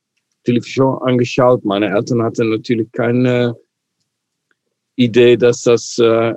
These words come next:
eine gute Entwicklung war, aber ich, ich möchte das gern, hatte schon von Punk gehört und dann,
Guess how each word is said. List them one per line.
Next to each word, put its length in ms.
eine 180
gute 480
Entwicklung 560
war, 220
aber 200
ich, 460
ich 140
möchte 300
das 220
gern, 560
hatte 320
schon 400
von 180
Punk 280
gehört 440
und 240
dann, 460